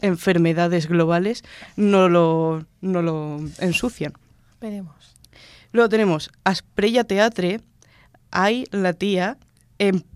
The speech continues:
Speaker 1: Perleta, el siete de marzo, que es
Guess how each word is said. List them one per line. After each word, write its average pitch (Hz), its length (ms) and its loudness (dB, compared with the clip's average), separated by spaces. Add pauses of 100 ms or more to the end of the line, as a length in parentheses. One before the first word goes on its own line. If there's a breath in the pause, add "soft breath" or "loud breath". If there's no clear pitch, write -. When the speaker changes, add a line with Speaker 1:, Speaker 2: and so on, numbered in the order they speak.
(260)
Speaker 1:
Perleta, 170 640 -2
el 185 160 -4
siete 180 300 -4
de 185 140 0
marzo, 151 480 -8 (1200 loud breath)
que 214 220 0
es - 200 -8